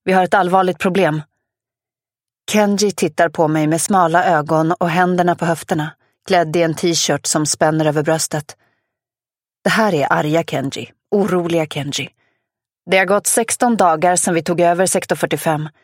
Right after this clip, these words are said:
sedan jag utsåg mig själv till återetablissemangets högste befälhavare, och det har varit lugnt. Illavarslande lugnt. Varje morgon har jag vaknat med en blandning av skräck och upprymdhet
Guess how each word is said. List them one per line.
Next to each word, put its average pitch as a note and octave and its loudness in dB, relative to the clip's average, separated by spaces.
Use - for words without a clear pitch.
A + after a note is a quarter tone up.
sedan F3+ 2
jag F#3 2
utsåg F#3 0
mig F#3+ 0
själv E3+ 0
till - -4
återetablissemangets E3 0
högste - -2
befälhavare, D#3+ 0
och F#3 -2
det F3+ 0
har F3+ 2
varit F3+ 0
lugnt. F3 -4
Illavarslande F#3 0
lugnt. C#3+ -10
Varje B3+ 2
morgon F3 2
har E3+ 0
jag E3 2
vaknat F#3+ 0
med G3+ 2
en F#3 0
blandning F#3+ 2
av D3+ 0
skräck - -2
och E3+ 2
upprymdhet E3 -2